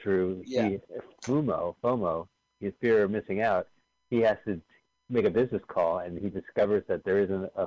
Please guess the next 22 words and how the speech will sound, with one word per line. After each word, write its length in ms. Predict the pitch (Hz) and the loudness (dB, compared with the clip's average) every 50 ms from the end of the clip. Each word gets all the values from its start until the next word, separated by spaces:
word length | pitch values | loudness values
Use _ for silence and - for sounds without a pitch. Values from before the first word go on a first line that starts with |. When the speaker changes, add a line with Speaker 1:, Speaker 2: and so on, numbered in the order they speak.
| - _ | -4 _
Speaker 1:
phone 220 | 104 92 90 90 | -6 -6 -4 -6
on 120 | 82 80 80 | -8 -10 -10
the 100 | 82 80 | -10 -10
island. 260 | 73 73 69 69 67 - - | -10 -10 -12 -14 -16 -8 -2
Speaker 2:
Right. 320 | 131 135 117 107 98 98 | 0 0 0 0 -2 -4
It's 220 | - 117 123 120 - | -6 -6 -4 -2 -4
a 60 | 113 | -4
hidden 440 | 104 - 156 156 147 160 165 160 156 | -4 0 -2 0 0 2 0 0 0
Speaker 1:
So 120 | 156 - | 0 -2
I 80 | - 139 | -2 -2
Speaker 2:
phone. 80 | 123 | 0
Speaker 1:
still 120 | - 123 117 | 2 2 2
remember 380 | 113 107 104 101 - 95 90 | 4 2 2 2 2 0 0
that. 180 | - 67 69 - - _ _ _ _ _ _ _ _ _ _ _ - | 0 -2 -2 -4 -8 _ _ _ _ _ _ _ _ _ _ _ -6
Speaker 2:
It's 160 | - 151 143 | -6 -2 2
a 60 | 160 156 | 4 4
little 260 | 156 170 190 220 208 | 4 4 4 2 0
funny 360 | - - 185 170 156 143 131 | 0 2 2 4 4 2 2
how 200 | 120 127 117 120 | 0 0 0 0
he 60 | 120 120 | -2 -4
finds 460 | - - 120 104 101 101 101 98 - | -2 -2 -2 0 0 -2 -4 -4 -6
it. 180 | 78 - - | -10 -10 -12